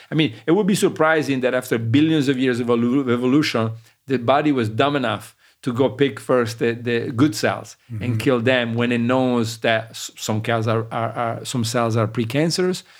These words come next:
Speaker 1: some cells are autoimmune, some cells are not metabolically, you know, they might be insulin resistant.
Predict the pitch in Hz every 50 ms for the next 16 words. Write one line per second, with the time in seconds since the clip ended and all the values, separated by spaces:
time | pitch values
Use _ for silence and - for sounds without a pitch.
0 | - _ - - 131 120 113 110 113 113 139 120 120 110 120 110 110 113 110 113
1 | 113 107 113 131 151 170 185 185 180 - - _ _ _ - - 135 127 113 113
2 | 139 123 123 117 107 120 117 117 113 113 113 113 117 117 113 117 117 113 113 110
3 | 107 107 110 123 110 107 107 110 113 - - 127 117 110 104 - - 117 110 110
4 | 113 113 117 131 - 151 131 123 110 - 123 110 107 107 104 120 170 156 - -
5 | 185 196 175